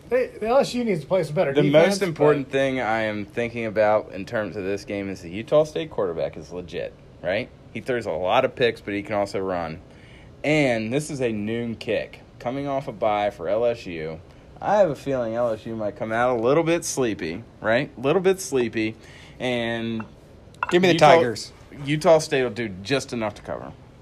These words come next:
Speaker 3: I don't think so. Give me the Tigers. I think L S U,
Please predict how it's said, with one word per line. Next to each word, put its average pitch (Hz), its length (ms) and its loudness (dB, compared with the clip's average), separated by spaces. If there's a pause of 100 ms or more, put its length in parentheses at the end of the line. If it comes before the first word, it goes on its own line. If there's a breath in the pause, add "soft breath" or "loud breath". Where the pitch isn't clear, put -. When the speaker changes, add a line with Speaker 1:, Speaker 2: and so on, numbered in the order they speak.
Speaker 3:
I 151 140 2
don't 123 140 2
think 110 180 -2
so. 98 400 -2
Give 139 140 0
me 139 40 4
the 123 100 4
Tigers. 107 680 0
I 117 140 -2
think 127 300 -2
L 123 200 0
S 113 240 -2
U, 117 600 0